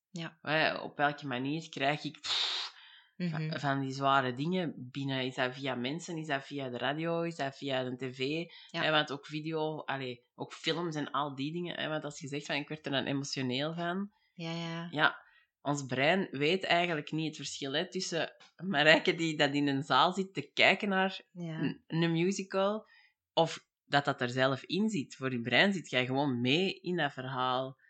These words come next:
Speaker 2: Hè, en dat
Speaker 1: Mhm.
Speaker 2: maakt ook waarom dat horrorfilms voor heel veel mensen zo verschrikkelijk zijn, want je zit daar
Speaker 1: Ja.
Speaker 2: gewoon mee in.
Speaker 1: Ja, klopt.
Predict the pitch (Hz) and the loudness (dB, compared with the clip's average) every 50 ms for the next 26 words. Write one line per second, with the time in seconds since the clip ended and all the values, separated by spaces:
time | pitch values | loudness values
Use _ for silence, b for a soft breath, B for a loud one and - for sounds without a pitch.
0 | B B B B - 170 160 156 170 165 151 143 139 139 139 139 156 - - 156 | B B B B -6 0 2 4 4 4 4 4 4 4 4 2 2 0 -4 -8
1 | 151 - 143 139 139 139 131 120 101 - - 127 131 127 160 - - - 170 160 | -4 -4 -4 -2 -2 0 2 2 2 0 0 -2 -2 -2 -2 -4 -4 -6 -6 -6
2 | 165 170 175 - - 165 - 143 139 143 139 - _ - - - 143 143 143 143 | -6 -6 -6 -10 -12 -8 -6 -6 -6 -6 -8 -12 _ -14 -4 -2 0 0 2 2
3 | 147 135 127 127 131 147 180 - - 185 175 156 131 131 135 - - 156 185 196 | 2 0 0 2 0 0 0 0 -2 -4 -2 -2 -2 -2 -4 -4 -4 -4 -4 -4
4 | - - 196 - - 160 139 135 131 139 - - 143 147 156 - 143 143 139 135 | -4 -6 -6 -6 -4 -2 -2 -2 -2 -2 -6 -6 -6 -8 -2 0 0 0 2 0
5 | 131 131 131 131 131 127 123 - - - 170 190 202 190 156 156 _ 160 170 170 | 0 0 0 0 0 -2 -2 -2 -2 -2 0 0 0 0 -2 -6 _ -8 -8 -6
6 | 160 160 - - - 196 190 | -6 -8 -12 -14 -16 -16 -16